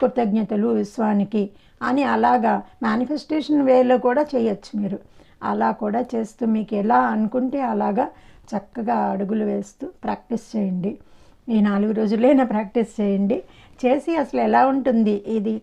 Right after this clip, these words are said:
ఇది కరెక్ట్గానే ఉందా, మనం ఇలా నడుస్తున్నప్పుడు మనకి,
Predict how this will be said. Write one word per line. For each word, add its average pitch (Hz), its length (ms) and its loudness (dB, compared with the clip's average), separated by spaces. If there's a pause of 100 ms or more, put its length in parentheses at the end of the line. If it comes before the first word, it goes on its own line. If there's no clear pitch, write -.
(120)
ఇది 220 260 -2
కరెక్ట్గానే 269 680 2
ఉందా, 220 360 2
మనం 202 260 0
ఇలా 208 260 2
నడుస్తున్నప్పుడు 226 840 0 (420)
మనకి, 226 600 2